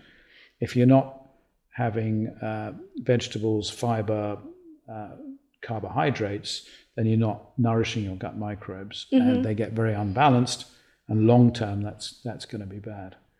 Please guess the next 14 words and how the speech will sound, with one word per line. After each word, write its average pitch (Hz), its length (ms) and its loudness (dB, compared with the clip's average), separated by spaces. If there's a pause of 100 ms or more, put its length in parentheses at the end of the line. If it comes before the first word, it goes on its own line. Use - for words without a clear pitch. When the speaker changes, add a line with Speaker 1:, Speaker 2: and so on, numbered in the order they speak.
(140)
Speaker 2:
Mm. 240 320 0
Speaker 1:
So, 117 320 -2 (460)
uh, 117 280 -8 (440)
it's 123 240 -4
not, 143 260 2
to 135 80 -2
my 135 220 8
mind, 113 240 4
a 98 40 -2
s-, - 220 -10
long-term 120 760 4
sustainable 123 560 4
diet, 107 380 -2 (640)
although 113 420 4